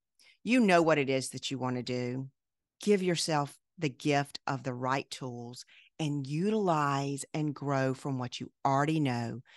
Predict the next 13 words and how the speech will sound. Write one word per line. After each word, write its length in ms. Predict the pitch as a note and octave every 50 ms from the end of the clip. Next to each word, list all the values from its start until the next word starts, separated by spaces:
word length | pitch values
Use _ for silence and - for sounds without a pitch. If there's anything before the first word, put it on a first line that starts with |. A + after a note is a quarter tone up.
| - - - -
Use 240 | D#3+ F3+ B3 D4+ -
it 80 | D#4+
as 200 | C4 - F#3+ F3+
your 120 | - F3+ D#3+
foundation 800 | - - E3 D3+ D3 D3 C3+ C#3+ C#3 C#3+ D3 - - D3 C#3+ C3+
so 180 | - D3+ C#3+
that 140 | C3 C3 -
you 180 | - C3+ C#3 C3+
can 160 | - - C#3+
advance 480 | C3+ B2+ - - C3 B2 A2 - - -
your 80 | C3
career. 540 | - - - B2+ A#2+ B2+ B2 A#2+ - - - _ _ _ _ _ _ _ _ _ _ _ _ -
Guys, 380 | - B2+ B2+ A#2+ B2 - -